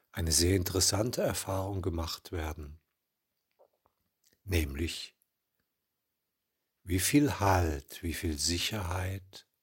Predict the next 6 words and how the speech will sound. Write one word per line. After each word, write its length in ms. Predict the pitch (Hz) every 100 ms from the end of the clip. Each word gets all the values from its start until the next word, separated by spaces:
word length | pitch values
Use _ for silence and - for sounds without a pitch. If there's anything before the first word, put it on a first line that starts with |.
| _ _ _ _ _ _ _ _ _ _ _ _ _ _ _ -
aus 320 | - 87 -
einem 360 | 95 87 85 80
selbst 720 | 85 98 73 - - - -
von 260 | - 127
innen 320 | - 156 175 139
herauskommt. 1000 | 110 - 101 90 - 120 98 64 -